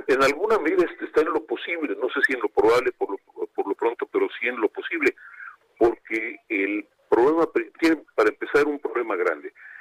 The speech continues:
El cincuenta por ciento del Senado es, eh, republicano, y de ese cincuenta por, y de esos cincuenta senadores republicanos, por lo menos treinta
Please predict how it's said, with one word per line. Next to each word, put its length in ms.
El 180
cincuenta 460
por 280
ciento 540
del 300
Senado 560
es, 140
eh, 220
republicano, 580
y 100
de 140
ese 200
cincuenta 440
por, 240
y 20
de 120
esos 180
cincuenta 500
senadores 380
republicanos, 520
por 160
lo 80
menos 280
treinta 420